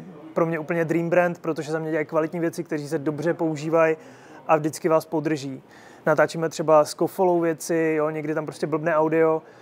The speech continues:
ale třeba kore-, konkrétně ty D J I mikrofony si dělají backup ještě dovnitř toho každého mikrofonu.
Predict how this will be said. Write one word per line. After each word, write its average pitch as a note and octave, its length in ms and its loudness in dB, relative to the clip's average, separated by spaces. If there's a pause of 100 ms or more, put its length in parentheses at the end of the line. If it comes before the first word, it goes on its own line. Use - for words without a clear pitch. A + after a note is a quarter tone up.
(140)
ale D3+ 140 4
třeba D#3+ 180 -2
kore-, E3 260 -2
konkrétně E3 540 -2
ty F3 120 -6
D D3+ 220 -4
J E3+ 100 2
I D#3+ 40 -2
mikrofony E3 840 -2
si F3+ 200 -6
dělají D#3 380 2
backup D#3+ 460 0
ještě E3+ 260 -8
dovnitř D#3+ 680 -4 (280)
toho E3+ 180 0
každého E3 420 0
mikrofonu. E3 640 -4